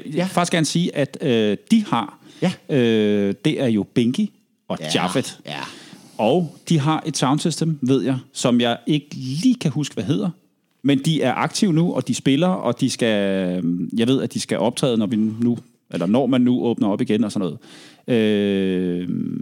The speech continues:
Speaker 1: jeg kan simpelthen ikke lige huske, hvad de hedder, deres sound. Men de, så
Speaker 2: Det hedder sådan noget a la Juju.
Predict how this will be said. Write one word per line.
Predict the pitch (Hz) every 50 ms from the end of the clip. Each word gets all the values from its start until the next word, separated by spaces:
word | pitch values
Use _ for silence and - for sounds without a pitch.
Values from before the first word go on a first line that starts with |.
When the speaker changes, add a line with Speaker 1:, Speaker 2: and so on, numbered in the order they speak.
| 82 - 110
Speaker 1:
jeg | 123 117 -
kan | - 107 -
simpelthen | - - 131 - - 101
ikke | 101 -
lige | 104 92
huske, | 113 101 -
hvad | - 107
de | 101 92
hedder, | 101 107 - 101
deres | - 101 98 -
sound. | - - - 98 95 - -
Men | 135 139 143 - - - -
de, | 202 196 - -
så | - - 151
Speaker 2:
Det | 135
hedder | 160 165 156
sådan | - 170
noget | 160 156 -
a | 135 135
la | 131 131 131 - -
Juju. | 147 147 147 - 160 143 135